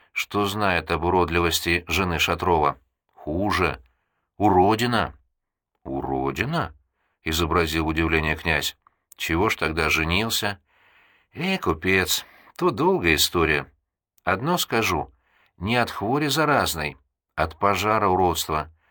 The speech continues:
Может, и поведаю, коли будет время. Так пойдём?» «Пойдём». Они зашли в горницу, та оказалась большой, просторной. Посреди стол, вдоль него лавки, лавки же и у стен, по дальней стене деревянная стойка,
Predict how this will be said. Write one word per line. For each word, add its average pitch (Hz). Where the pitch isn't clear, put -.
Может, -
и -
поведаю, 107
коли 98
будет 95
время. 92
Так 98
пойдём?» 170
«Пойдём». 80
Они 82
зашли 113
в 85
горницу, 135
та 82
оказалась 82
большой, 78
просторной. 101
Посреди 175
стол, 139
вдоль 85
него 82
лавки, 107
лавки 127
же 80
и 82
у 85
стен, 123
по 71
дальней 85
стене 90
деревянная 80
стойка, 107